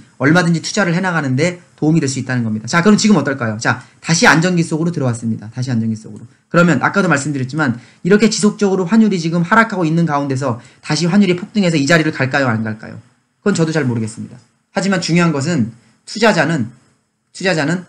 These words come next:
상식적인 수준에서 투자를 한다라는 거죠. 그건 여러분들의 판단에 맡길게요.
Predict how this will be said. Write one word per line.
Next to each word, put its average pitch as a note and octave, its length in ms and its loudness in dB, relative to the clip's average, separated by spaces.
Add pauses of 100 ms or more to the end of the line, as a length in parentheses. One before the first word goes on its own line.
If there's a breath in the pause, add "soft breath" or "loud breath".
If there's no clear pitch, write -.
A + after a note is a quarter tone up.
(140)
상식적인 G#3 680 -2
수준에서 E3 440 -6
투자를 D#3 320 -8
한다라는 D#3 400 -6
거죠. A2 240 -12 (1200)
그건 G3+ 140 2
여러분들의 F3 540 2
판단에 F#3+ 300 0
맡길게요. A2+ 460 -6